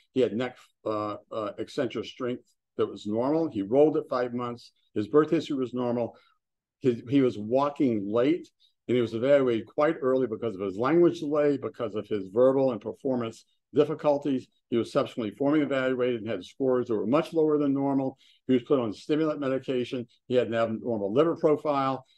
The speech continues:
He was taken off the stimulant medications because his abnormal liver profile was interpreted as being liver disease rather than muscle disease. So this story is a story that we hear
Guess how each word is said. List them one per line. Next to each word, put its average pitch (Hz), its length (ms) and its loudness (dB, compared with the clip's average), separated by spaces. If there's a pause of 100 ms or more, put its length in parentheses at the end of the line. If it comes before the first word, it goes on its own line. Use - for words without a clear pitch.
(160)
He 127 60 0
was 120 100 -2
taken 110 300 0
off 139 180 2
the 151 100 -4
stimulant 139 300 -4
medications 131 580 -4
because 107 380 -4
his 104 180 -8
abnormal 120 440 -2
liver 123 200 2
profile 123 440 0
was 107 80 -2
interpreted 107 640 -2
as 98 100 -8
being 104 260 -6
liver 131 220 2
disease 127 380 -2
rather 104 180 -2
than 90 160 -10
muscle 151 340 -2
disease. 139 460 -2 (1900)
So 131 160 4
this 175 360 4
story 107 800 -4
is 123 220 -4
a 117 60 -2
story 147 560 0
that 117 240 -4
we 131 140 -2
hear 123 500 -2